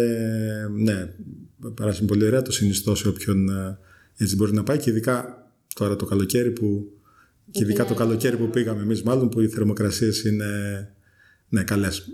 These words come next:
Speaker 1: Μη φανταστείς, μιλάμε για δέκα με δεκαπέντε βαθμούς, όταν εδώ ήταν σαράντα, άρα και λίγο πιο δροσιά. Τις καύσωνες που θα έχουν πλέον τα καλοκαίρια μας, ίσως η, η Βόρεια Ευρώπη είναι μια καλή ιδέα.
Speaker 2: Τέλεια. Ένα μότο το οποίο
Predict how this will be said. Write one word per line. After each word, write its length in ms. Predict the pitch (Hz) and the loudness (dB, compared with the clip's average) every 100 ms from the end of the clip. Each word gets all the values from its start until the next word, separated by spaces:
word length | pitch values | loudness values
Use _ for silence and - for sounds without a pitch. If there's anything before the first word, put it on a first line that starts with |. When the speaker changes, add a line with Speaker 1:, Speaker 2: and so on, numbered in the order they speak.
| - | 0
Speaker 1:
Μη 80 | 113 | 2
φανταστείς, 600 | 113 101 104 151 147 - | 2 2 2 2 0 0
μιλάμε 260 | 110 117 | 2 2
για 100 | 113 | 2
δέκα 220 | 113 120 | 2 0
με 80 | 120 | 0
δεκαπέντε 360 | 110 107 110 113 | 0 0 0 0
βαθμούς, 400 | 107 117 160 - | 0 2 2 2
όταν 220 | 135 123 | 2 2
εδώ 180 | 117 113 | 2 2
ήταν 240 | 117 113 | 2 2
σαράντα, 560 | 110 113 107 - 85 - | 2 2 0 -2 -8 -10
άρα 480 | - 110 117 107 - _ _ _ | -4 0 0 -2 -8 _ _ _
και 140 | - | 0
λίγο 160 | 104 101 | 2 2
πιο 160 | 107 | 0
δροσιά. 520 | 101 101 - 92 - - _ _ | 0 0 -2 -4 -6 -16 _ _
Τις 220 | - - - | -8 -8 -2
καύσωνες 520 | 120 117 113 104 - | -2 0 0 0 0
που 220 | 113 107 | 2 2
θα 120 | - 120 | 2 2
έχουν 160 | 113 | 2
πλέον 200 | 107 110 | 2 4
τα 80 | 113 | 2
καλοκαίρια 520 | 107 104 101 131 139 | 2 0 2 2 2
μας, 220 | 123 113 117 | 2 0 -2
ίσως 260 | 113 104 | -4 -2
η, 80 | 107 104 | 0 2
η 80 | 110 | 2
Βόρεια 300 | 104 113 113 | 4 4 4
Ευρώπη 320 | 107 113 120 117 | 2 2 2 2
είναι 120 | 110 | 2
μια 120 | 107 | 0
καλή 220 | 107 101 | 0 2
ιδέα. 380 | 101 95 92 - - - _ _ _ _ | 2 0 -6 -10 -18 -20 _ _ _ _
Speaker 2:
Τέλεια. 360 | 214 202 175 165 170 _ _ _ 233 | -4 -2 -2 -6 -14 _ _ _ _
Ένα 260 | 269 285 | -14 -4
μότο 280 | 277 285 294 | -2 0 0
το 80 | 294 | 0
οποίο 380 | 220 214 240 247 | -2 0 0 2